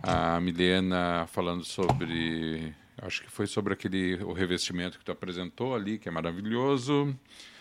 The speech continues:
É, bem, ah, só duas considerações, Cris. O que eu noto muito, por exemplo, principalmente em ambientes comerciais, que quem, quem faz ambientação sonora, muitas vezes não faz um estudo de, de quem é seu cliente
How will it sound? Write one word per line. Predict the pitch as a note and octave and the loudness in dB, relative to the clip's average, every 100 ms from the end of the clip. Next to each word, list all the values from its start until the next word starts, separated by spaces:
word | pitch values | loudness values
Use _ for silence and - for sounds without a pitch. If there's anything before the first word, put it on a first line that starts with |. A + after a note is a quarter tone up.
| - - _ | -20 -20 _
É, | G2+ G2 F#2+ F#2+ F#2+ F#2+ F#2+ F#2+ F#2+ A2+ - C3 | 0 2 4 4 4 4 4 2 0 -4 -6 -6
bem, | G#2+ C#3+ A#2+ A2 - | 8 10 10 4 -2
ah, | - B2 B2 A#2+ A#2+ A#2 A#2+ B2+ | 2 4 6 4 4 4 2 2
só | F#3 | 0
duas | F3+ G3 - | 6 4 6
considerações, | F#3 F3+ F3 E3 - E3 D#3 - | 0 2 4 4 6 6 6 4
Cris. | C3 A#2 | 4 4
O | A2+ | 4
que | - | 2
eu | D#3 | 4
noto | C3 D3+ E3 | 4 4 2
muito, | A#2 A#2+ C#3 C3 | 2 4 2 0
por | - A2 | 0 2
exemplo, | G#2 A#2 A2+ A#2+ | 4 2 2 -4
principalmente | G2+ A#2+ A#2+ A2+ A2 - | -4 -6 -2 -2 0 0
em | G#2+ | 0
ambientes | G2+ G2 G2 - | 2 0 0 -2
comerciais, | G#2+ F#2+ F2 - A2 B2+ B2 - - - - - - | 0 0 -2 0 2 2 -2 -8 -20 -20 -20 -20 -20
que | - - | -18 -4
quem, | D#3+ F3+ _ | -2 -2 _
quem | - C3+ D#3 | 0 2 0
faz | - B2+ A#2 | 2 2 4
ambientação | A#2 G#2 G2+ A2+ G#2 - G#2 | 2 4 2 0 0 0 -2
sonora, | - A#2+ G2+ F#2 G#2+ D3 A#2+ F2 - - - - - _ | 4 6 8 8 8 8 6 4 -6 -20 -20 -20 -20 _
muitas | A2 A2+ C#3 | -2 0 2
vezes | B2 C3 | 2 2
não | D#3 | 0
faz | D3 C3 B2+ C3+ | 4 4 4 2
um | C#3+ | -2
estudo | C3 - A#2+ A#2+ B2+ | -4 0 0 0 -2
de, | A2+ A#2 | -6 -8
de | A2+ G#2+ A2+ | -8 -8 -6
quem | - A#2+ A#2+ | 0 2 2
é | |
seu | B2 C#3 C3+ | 2 2 2
cliente | - C3+ B2 B2 - | 2 4 4 2 -2